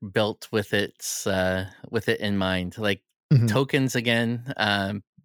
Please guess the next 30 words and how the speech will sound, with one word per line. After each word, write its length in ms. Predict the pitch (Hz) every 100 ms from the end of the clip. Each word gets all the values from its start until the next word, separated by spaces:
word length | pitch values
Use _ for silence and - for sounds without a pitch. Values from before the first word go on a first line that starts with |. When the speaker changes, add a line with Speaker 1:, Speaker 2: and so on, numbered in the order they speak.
| -
Speaker 1:
are, 360 | 101 101 95 _ _ -
this 280 | 110 - - 104
are 220 | 113 110
really, 300 | 107 110 107 -
is 200 | 101 -
really 200 | 110 98
strong. 420 | - 101 98 101 - - -
Five 400 | - 147 151 143
health 460 | 131 131 143 - 131 -
on 340 | 120 123 127 117
the 80 | 123
minion 420 | 127 127 131 131
is 380 | - 107 104 -
really 360 | 110 110 107 98
good. 320 | - 104 123 139 - - - -
Um, 360 | 101 101 101 - - _
even 240 | 143 147 135
if 120 | 120
you 100 | 123
don't 260 | 117 117 -
corrupt 460 | - 107 107 -
it 180 | 127 -
for 240 | - 113 107
the 140 | 107
plus 260 | - 110 -
four 240 | - 110
attack, 420 | 98 101 101 117 107
I 80 |
see 280 | 95 - 107
it 140 | 101